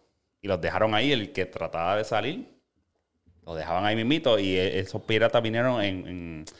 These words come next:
en repreta-, en representación de los franceses. Entonces, ¿qué pasa? Estaban todos encerrados. Entonces, la canción hay una parte que dice,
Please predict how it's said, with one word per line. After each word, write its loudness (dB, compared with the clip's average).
en -2
repreta-, -2
en -6
representación -2
de 6
los 0
franceses. -4
Entonces, 0
¿qué 4
pasa? -2
Estaban -4
todos 4
encerrados. 4
Entonces, 0
la 2
canción -4
hay -4
una -6
parte -2
que -2
dice, -6